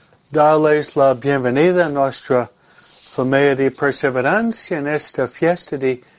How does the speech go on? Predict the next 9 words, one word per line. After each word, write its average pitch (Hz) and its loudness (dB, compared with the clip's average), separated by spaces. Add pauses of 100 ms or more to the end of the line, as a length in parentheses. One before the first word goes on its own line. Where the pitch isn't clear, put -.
(320)
San 147 -4
Juan 139 -4
Evangelista. 117 -6 (4000)
Y 151 -2
por 151 0
supuesto 160 0
queremos 147 -2
empezar 131 0
nuestra 127 -2